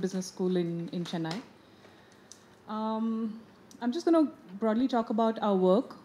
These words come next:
and show you a lot of our examples. What we basically do is, uh, use, um,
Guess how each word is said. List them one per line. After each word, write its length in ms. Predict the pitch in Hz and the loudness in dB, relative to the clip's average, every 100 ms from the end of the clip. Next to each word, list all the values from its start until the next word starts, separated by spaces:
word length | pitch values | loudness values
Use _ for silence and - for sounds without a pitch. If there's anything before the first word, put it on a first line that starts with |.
| - | -6
and 320 | 202 190 196 | -2 0 0
show 200 | - 214 | 2 4
you 200 | 233 240 | 6 6
a 60 | 214 | 6
lot 80 | 220 | 4
of 100 | 220 | 2
our 100 | 208 | 0
examples. 720 | 180 - 175 180 240 269 - - - - - - | 0 -2 -4 -4 -6 -6 -8 -18 -20 -20 -20 -6
What 220 | - 233 240 | 2 2 6
we 300 | 269 269 247 | 6 6 4
basically 420 | 226 240 285 285 | 0 0 2 2
do 320 | 214 247 247 | 4 2 2
is, 500 | 233 220 220 202 - - | 2 2 2 0 -6 -2
uh, 200 | 202 196 | 2 4
use, 640 | 202 226 247 247 226 - - - - - - - - | 6 6 6 6 2 -8 -14 -18 -20 -20 -20 -16 -8
um, 500 | 202 196 185 190 | -2 0 0 -2